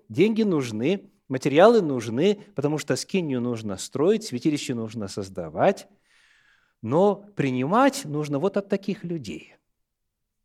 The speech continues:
Помните ли вы дальше, нашлись ли такие люди, которые бы не просто жертвовали, а именно вот так вот жертвовали?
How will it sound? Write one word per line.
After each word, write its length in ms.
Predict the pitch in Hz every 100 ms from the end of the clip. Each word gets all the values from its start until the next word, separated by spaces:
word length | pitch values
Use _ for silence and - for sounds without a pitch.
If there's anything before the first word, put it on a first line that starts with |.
| _ _ _ _ _ _ _ -
Помните 340 | 220 262 254
ли 80 | 226
вы 140 | 226
дальше, 580 | 180 101 85 - 85 78 _ _ _ -
нашлись 480 | 139 - 247 220 151
ли 80 | 131
такие 420 | 123 - 110 104
люди, 400 | 87 71 - _ _ _ _ _ _ _ _ _ _ -
которые 320 | 143 160 151
бы 80 | 135
не 100 | 135
просто 380 | - 240 240 277
жертвовали, 640 | 208 131 117 92 78 71 _ _ _ _ _
а 100 | 120
именно 300 | 135 143 143
вот 180 | 147 151
так 280 | 143 117 104
вот 100 | 90
жертвовали? 720 | - - - - 78 -